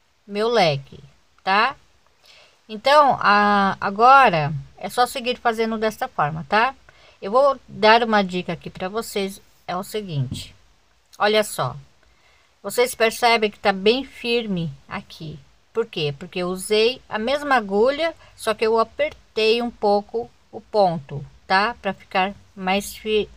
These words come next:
firme aqui, tá? E agora também eu tenho que deixar bem firme, tá bom?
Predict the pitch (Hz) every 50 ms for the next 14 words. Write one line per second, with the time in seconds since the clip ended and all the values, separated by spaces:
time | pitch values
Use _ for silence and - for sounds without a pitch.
0 | - - - - 226 226 220 190 190 170 160 156 - - - 143 139 160 - -
1 | _ _ _ _ - 185 196 214 247 254 - _ _ _ _ _ _ _ - -
2 | - - - - 202 214 214 214 208 220 240 262 277 269 254 - - 254 262 254
3 | 220 208 202 202 208 208 208 - - - 190 - - _ _ - 196 196 208 202
4 | 202 - 226 233 240 233 _ 202 208 208 - 233 208 214 202 196 214 254 277 269
5 | - - - 196 190 180 170 160 160 170 143 - - - _ _ _ _ _ _
6 | _ _ _ _ _ 170 165 180 196 226 254 302 320